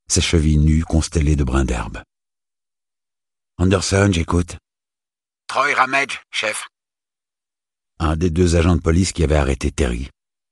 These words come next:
Il y avait si longtemps. Dans une autre vie, comme on disait. « Quoi de neuf, Troy ? » «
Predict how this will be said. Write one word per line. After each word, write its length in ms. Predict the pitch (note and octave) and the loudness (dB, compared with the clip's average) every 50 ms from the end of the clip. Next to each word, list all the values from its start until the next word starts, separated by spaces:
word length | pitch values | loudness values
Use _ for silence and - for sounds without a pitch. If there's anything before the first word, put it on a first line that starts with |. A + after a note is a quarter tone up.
| _ _ _ _ _ _ _ _ | _ _ _ _ _ _ _ _
Il 100 | F#2+ F2 | 0 2
y 60 | F2 E2+ | 2 2
avait 100 | D#2+ E2 | 2 0
si 180 | - - F#2+ | 0 0 0
longtemps. 460 | E2 B1 A#1+ A#1+ - A1+ A1+ - - - _ _ _ _ _ _ _ _ _ _ _ _ | 0 0 -2 -4 -4 -6 -6 -6 -8 -12 _ _ _ _ _ _ _ _ _ _ _ _
Dans 140 | _ D2 C#2+ | _ -2 0
une 180 | C2+ D#2+ E2+ D2+ | 2 2 2 2
autre 220 | C#2+ - C#2 C#2 | 0 0 -2 -2
vie, 180 | C#2 C#2+ C#2 B1 | -2 -2 -4 -4
comme 160 | - C2+ A#1+ | -4 -4 -4
on 80 | A#1 A#1+ | -2 -2
disait. « 320 | A#1+ A#1 A1+ A#1 A#1 - - _ _ _ _ _ _ _ _ _ _ _ _ _ _ _ _ _ _ _ _ _ _ _ _ _ _ _ _ _ _ _ _ | -2 -4 -4 -4 -6 -8 -10 _ _ _ _ _ _ _ _ _ _ _ _ _ _ _ _ _ _ _ _ _ _ _ _ _ _ _ _ _ _ _ _
Quoi 140 | - A#2 A#2 | -4 -4 0
de 100 | G2 A#2 | 2 2
neuf, 260 | A#2 A2+ F#2 - - | 4 4 2 0 -2
Troy ? » « 280 | - D2 D2+ E2+ F2+ | -4 -2 -2 -2 -2